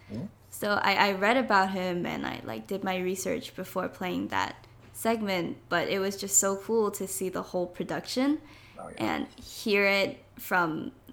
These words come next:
Speaker 2: the audience and then hear it backstage when I was waiting.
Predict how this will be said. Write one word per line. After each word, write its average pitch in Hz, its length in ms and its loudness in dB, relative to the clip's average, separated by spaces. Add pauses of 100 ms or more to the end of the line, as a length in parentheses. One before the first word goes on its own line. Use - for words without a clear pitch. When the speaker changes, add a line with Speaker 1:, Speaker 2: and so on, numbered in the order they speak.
Speaker 2:
the 175 240 -2
audience 196 480 4
and 190 180 0
then 185 120 0
hear 185 200 -2
it 165 140 -2
backstage - 580 -2
when 95 80 -4
I 78 120 -4
was 107 220 -8
waiting. - 460 -4